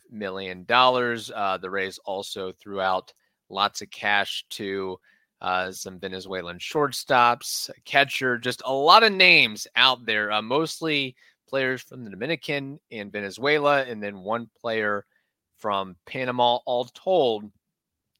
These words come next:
uh, the Rays invested, uh, approximately six point five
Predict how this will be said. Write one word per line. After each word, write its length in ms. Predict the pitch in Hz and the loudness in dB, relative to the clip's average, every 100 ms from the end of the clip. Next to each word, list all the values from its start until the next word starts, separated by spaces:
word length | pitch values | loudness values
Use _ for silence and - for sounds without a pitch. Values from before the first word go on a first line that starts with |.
| - | -12
uh, 220 | 104 104 | -6 -4
the 140 | 101 101 | -4 -6
Rays 360 | 110 113 104 | -2 -2 -2
invested, 720 | 101 90 101 - - 107 98 - _ _ _ _ - | -8 -4 -2 -4 -4 -4 -4 -6 _ _ _ _ -12
uh, 160 | 95 92 | -6 -6
approximately 680 | - 107 101 - 95 95 90 | 0 0 0 -4 -12 -12 -12
six 340 | - 120 - | -10 -10 -14
point 320 | _ 120 110 _ - | _ -12 -12 _ -2
five 300 | 107 104 | 0 -2